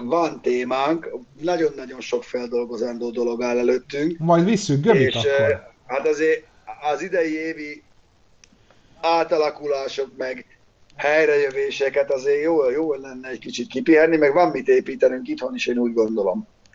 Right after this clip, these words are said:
Speaker 2: Van, de ez ilyen once in a lifetime lehetőség, úgyhogy ha megjön, akkor meg meg
Speaker 1: Hogyha
Speaker 2: kell
Speaker 1: úgy
Speaker 2: ragadni.
Speaker 1: adódik, akkor persze megyünk, de
Speaker 2: Tehát, hogy ez most kis részben múlik rajtunk, igazából, majd meglátjuk.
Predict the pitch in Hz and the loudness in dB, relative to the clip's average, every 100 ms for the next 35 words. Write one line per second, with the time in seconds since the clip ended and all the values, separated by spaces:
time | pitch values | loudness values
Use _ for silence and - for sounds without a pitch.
0 | - _ - - - - 165 143 131 139 | -20 _ -20 -20 -16 -2 2 2 2 2
1 | 139 147 151 147 156 151 170 156 139 135 | 2 2 0 -2 0 2 2 0 0 2
2 | 135 127 107 127 117 120 143 151 156 151 | 4 4 2 -2 -2 -2 -2 -2 -2 -4
3 | 139 151 143 139 143 135 143 131 120 139 | -2 -2 -2 -4 -4 -4 -2 -2 -2 -2
4 | 147 139 - 135 131 139 165 156 160 185 | -2 -4 -4 -4 -2 2 2 4 6 6
5 | 190 190 190 185 180 170 185 185 196 147 | 6 4 4 2 0 2 0 2 2 2
6 | - 156 160 127 139 190 _ - - - | 0 0 0 -4 -12 -16 _ -20 -20 -20
7 | _ 113 135 131 131 147 - - 185 165 | _ -2 2 4 4 0 -2 0 2 4
8 | 175 - 208 202 170 160 135 147 147 147 | 2 2 0 2 4 4 4 2 4 4
9 | 143 139 135 135 139 180 170 135 135 156 | 2 2 2 2 2 0 0 0 2 4
10 | 170 165 160 175 180 175 151 143 139 117 | 4 4 6 6 6 4 -2 0 0 -2
11 | 104 95 - - | -6 -10 -16 -20